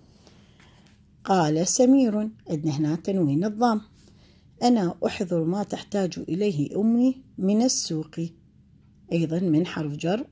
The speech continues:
والسوق عندنا اللام لام شمسية. الضيوف أيضًا اللام لام شمسية في حرف جر.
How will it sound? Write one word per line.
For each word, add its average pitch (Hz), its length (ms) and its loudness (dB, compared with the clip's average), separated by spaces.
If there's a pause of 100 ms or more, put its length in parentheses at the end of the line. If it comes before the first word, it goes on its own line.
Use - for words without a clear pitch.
والسوق - 800 -4
عندنا 156 440 -2
اللام 160 360 -2
لام 151 300 -4
شمسية. 220 600 0 (1080)
الضيوف 185 840 0 (260)
أيضًا 160 240 0
اللام 143 480 -2
لام 160 220 0
شمسية 202 760 -2 (640)
في 170 280 2
حرف 226 340 -2
جر. 165 440 -4